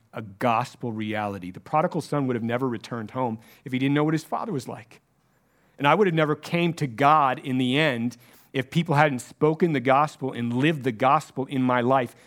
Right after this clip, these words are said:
vividly. And so this is why, this is the connection point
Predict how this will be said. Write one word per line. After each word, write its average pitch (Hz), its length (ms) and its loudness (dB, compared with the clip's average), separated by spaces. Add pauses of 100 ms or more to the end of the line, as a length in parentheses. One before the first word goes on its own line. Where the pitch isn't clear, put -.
(120)
vividly. 113 720 -2 (1000)
And 117 120 -6
so 131 100 -4
this 151 240 -2
is 135 140 -6
why, 135 400 2
this 123 200 -8
is 135 100 -12
the 143 80 -6
connection 143 540 -2
point 117 520 -8